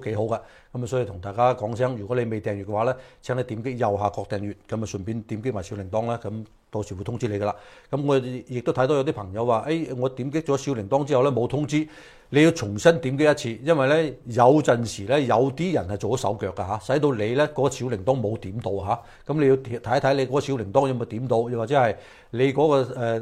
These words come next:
以前訂閱咗係咪有，呃，畀人哋又，呃，呢個，呃，呃，同你解咗，有，有呢啲噉嘅現象㗎，所以你亦都要去睇下㗎嚇，呢一個。噉啊喺呢度先多謝咗，呃，Susan 嚇，噉啊，呃，呃，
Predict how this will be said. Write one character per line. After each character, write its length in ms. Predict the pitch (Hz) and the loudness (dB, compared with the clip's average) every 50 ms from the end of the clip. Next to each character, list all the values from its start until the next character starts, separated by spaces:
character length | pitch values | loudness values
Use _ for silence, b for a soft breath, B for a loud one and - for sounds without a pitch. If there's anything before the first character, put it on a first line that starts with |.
| 117 - | -4 -8
以 260 | 131 113 117 120 123 | -12 -10 -8 -8 -8
前 180 | 147 - 117 101 95 | -8 -8 -8 -6 -2
訂 160 | 95 131 120 | 0 0 0
閱 180 | 120 117 107 | 0 -2 -6
咗 180 | - 117 120 139 | 0 4 4 4
係 100 | 123 127 | 4 4
咪 100 | 117 117 110 104 | 2 0 -2 -2
有， 100 | 113 - | -4 -4
呃， 180 | - 127 120 - | -4 -6 -8 -6
畀 120 | - 131 | -2 -2
人 180 | 143 117 95 87 | -2 -2 -2 -4
哋 140 | 113 117 | -6 -6
又， 240 | 110 107 113 107 104 - - | -4 -4 -4 -6 -8 -10 -10
呃， 320 | - 120 113 110 107 107 113 | -8 -4 -4 -2 -2 -2 -4
呢 120 | 131 139 | -4 -4
個， 100 | 135 135 117 120 117 113 B B B B B B | -2 0 2 2 2 0 B B B B B B
呃， 180 | - 117 113 113 113 117 - | -8 -6 -6 -6 -6 -10 -10
呃， 300 | - 131 117 113 113 113 | -8 -8 -6 -4 -4 -4
同 180 | 104 - 101 98 | -6 -6 -6 -2
你 360 | 113 127 127 123 127 127 127 - - _ _ - 127 123 - | -2 0 0 0 -2 -4 -8 -14 -20 _ _ -16 -14 -10 -8
解 220 | 123 - 110 135 | -4 0 0 2
咗， 260 | 131 135 131 143 147 - | 6 6 6 6 6 4
有， 200 | - 123 135 139 143 - | 0 4 4 4 4 4
有 260 | 127 127 131 135 147 | 2 2 4 4 2
呢 200 | 139 143 156 170 | 2 0 -2 0
啲 60 | 156 | 0
噉 80 | 135 131 | 0 0
嘅 100 | 123 127 | 0 -2
現 140 | 123 123 113 | -6 -4 -2
象 180 | 117 113 107 | -2 -2 -2
㗎， 80 | 107 120 | -2 -4
所 160 | 113 143 139 135 | -2 -2 -2 0
以 40 | |
你 280 | 127 117 120 120 117 113 | 0 0 -2 -4 -4 -8
亦 20 | 110 | -6
都 180 | - - 139 | -2 0 0
要 140 | 131 117 107 | 0 0 0
去 120 | 107 104 98 | -2 -2 -2
睇 120 | 107 107 | -4 -2
下 120 | 104 104 | -2 -2
㗎 40 | 101 101 | -2 0
嚇， 220 | 104 120 139 - B B B B B B | 2 2 2 2 B B B B B B
呢 120 | B 123 139 | B 0 2
一 20 | 120 | 2
個。 80 | - 110 107 - B B B B B B | 4 2 0 0 B B B B B B
噉 160 | 160 160 165 | 4 8 8
啊 80 | 147 139 | 10 10
喺 60 | 151 | 10
呢 80 | 175 185 | 10 10
度 80 | 160 | 8
先 320 | 131 - - - 180 180 165 | 8 6 0 -2 0 4 8
多 140 | 180 156 135 | 8 8 8
謝 100 | 135 127 | 8 6
咗， 340 | 120 135 151 - - - - | 6 6 4 4 2 -2 0
呃， 100 | 120 135 | 2 2
Susan 360 | 127 - 170 175 - 127 101 92 | 2 2 2 2 2 2 2 2
嚇， 240 | 107 131 139 - - | 2 2 2 2 0
噉 60 | - | -2
啊， 120 | 123 127 | 2 4
呃， 460 | 123 117 117 110 113 110 110 110 110 113 120 | 4 4 4 2 0 0 0 0 0 -2 -2
呃， 100 | 117 | -2